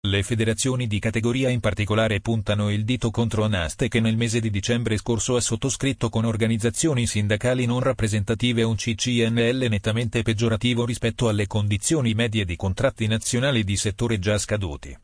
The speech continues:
dopo mesi di trattativa con C G L, cisl e uil.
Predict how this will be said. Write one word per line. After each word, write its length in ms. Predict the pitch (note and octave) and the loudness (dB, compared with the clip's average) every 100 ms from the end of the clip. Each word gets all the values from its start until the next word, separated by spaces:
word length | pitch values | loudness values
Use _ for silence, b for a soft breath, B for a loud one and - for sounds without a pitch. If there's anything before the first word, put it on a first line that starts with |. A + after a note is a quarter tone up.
| _ | _
dopo 360 | G2+ A#2 A2 | -2 0 2
mesi 260 | A2+ A2+ G#2 | 0 0 0
di 120 | G2+ | 0
trattativa 520 | G#2 A2 A#2 C3+ A#2+ | 0 -2 0 0 0
con 160 | A2 A2 | 0 -2
C 180 | G2 A#2+ | 0 0
G 100 | A#2+ G2 | 0 -2
L, 200 | C#2 C2 - _ - | -4 -10 -14 _ -6
cisl 380 | - A2+ A2 | 0 0 2
e 120 | A#2 A#2 | 0 0
uil. 400 | A2+ D#2 B1+ | -2 -4 -6